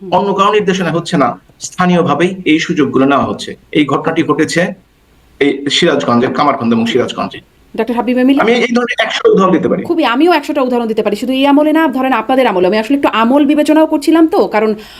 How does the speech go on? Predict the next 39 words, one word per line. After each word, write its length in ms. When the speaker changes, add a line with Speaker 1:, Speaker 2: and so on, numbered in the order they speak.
Speaker 1:
আহ, 600
মানে 220
আমি 340
সেটি 200
বলছিলাম 360
যে 100
Speaker 2:
তো 100
Speaker 1:
এই 60
Speaker 2:
আমাদের 140
Speaker 1:
আমলের 160
Speaker 2:
আমল 100
Speaker 1:
কথা 80
যখন 100
Speaker 2:
বিবেচনা 280
Speaker 1:
আমি 80
Speaker 2:
করতে 160
হবে 80
না। 60
Speaker 1:
সরকারের 260
সাথে 180
কথা 0
Speaker 2:
এই 60
Speaker 1:
বলবো। 200
Speaker 2:
আমল 100
বিবেচনা 260
না। 160
আপনি 260
যদি 180
কথা 240
বলেন, 240
তাহলে 240
আপনাকে 300
বলতে 200
হবে 120
জাতীয় 320
পার্টির 240
সময় 200
কি 120
হয়েছে, 320